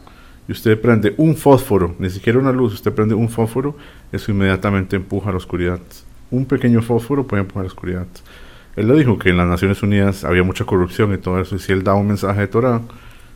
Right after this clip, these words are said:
con solo eso iba a tener un gran impacto, y Netanyahu tuvo el valor para decírselo a todos así, ¿verdad? En la, <laughs> en la cara, ¿verdad? Literalmente.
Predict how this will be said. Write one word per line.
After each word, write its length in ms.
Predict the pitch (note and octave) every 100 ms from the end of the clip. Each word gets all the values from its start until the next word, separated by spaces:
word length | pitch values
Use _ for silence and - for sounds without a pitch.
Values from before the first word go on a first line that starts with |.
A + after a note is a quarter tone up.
| -
con 140 | - F#2+
solo 300 | B2 B2 B2+
eso 160 | B2
iba 100 | A#2+
a 40 | A2
tener 160 | G2+
un 60 | G2
gran 140 | G2
impacto, 440 | F#2+ G#2+ G#2 - C3
y 160 | G2+
Netanyahu 500 | F#2+ F#2+ F#2+ G2 G#2+
tuvo 420 | A2+ A2 A2+ A#2+ A#2+ - -
el 120 | G2+ F#2
valor 360 | F2+ F#2 G2
para 140 | B2 A2
decírselo 360 | G2+ G2 A2+
a 60 | G2+
todos 200 | G2+ A2
así, 240 | G#2 A#2
¿verdad? 360 | G#2+ F#2 F#2+ G2 - - - - - -
En 180 | F2+ E2+
la, 80 | -
<laughs> 80 | -
en 120 | G#2
la 120 | F2 D#2
cara, 300 | A2+ F#2+ F2
¿verdad? 300 | F2+ F#2+ E2+
Literalmente. 720 | F#2 F2+ F2+ F2+ F2+ F2+